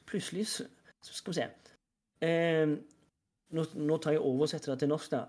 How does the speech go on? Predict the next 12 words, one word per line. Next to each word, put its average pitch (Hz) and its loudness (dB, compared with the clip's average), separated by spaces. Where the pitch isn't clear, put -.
Eh, 143 2
advarer 175 2
etter 151 0
russisk, 147 -4
eh, 139 -2
angrep. 127 -4
Øver 156 6
ovenfor 139 2
et 147 -4
krig 147 2
mot 143 0
nato. 165 2